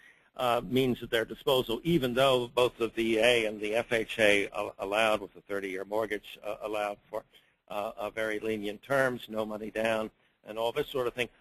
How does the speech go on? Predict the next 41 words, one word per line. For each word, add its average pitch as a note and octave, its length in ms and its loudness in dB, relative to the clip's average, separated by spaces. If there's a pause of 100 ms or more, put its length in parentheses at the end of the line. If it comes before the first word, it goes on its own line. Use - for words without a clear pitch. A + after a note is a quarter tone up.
(120)
A F3 80 0
lot F3+ 200 8
of C3 120 2
work B2+ 180 -2
was A2 140 -16
quite A#2+ 340 -4
modest. A2 460 -2
And A2+ 160 -16
here C#3 120 0
you C3 220 -4
see A#2 160 -14
houses A2+ 420 -6
in G#2+ 120 -8
North A#2 240 2 (160)
Charleston, G#2+ 680 -2 (220)
South A#2 300 4
Carolina, A#2 580 -2 (480)
uh, A#2+ 300 -4
that A#2+ 100 -6
are A#2 60 -6
good A#2+ 180 -4
examples A2 680 -4
of A2 120 -16
what B2+ 200 -10
was A2 140 -12
built, A#2 260 -4 (540)
uh, A#2 300 -2 (140)
uh, A2 260 -4 (380)
in, G#2 420 -6
in G#2+ 140 -8
great D#3 280 0
numbers, A2+ 380 2 (260)
um, G#2+ 320 -2 (160)
i-, A2 220 -6
in G#2 160 -8
many B2 180 0
parts G#2+ 340 -6
of G#2+ 100 -12
the G2 80 -14
country, B2 440 -4 (400)
uh, A2 220 -8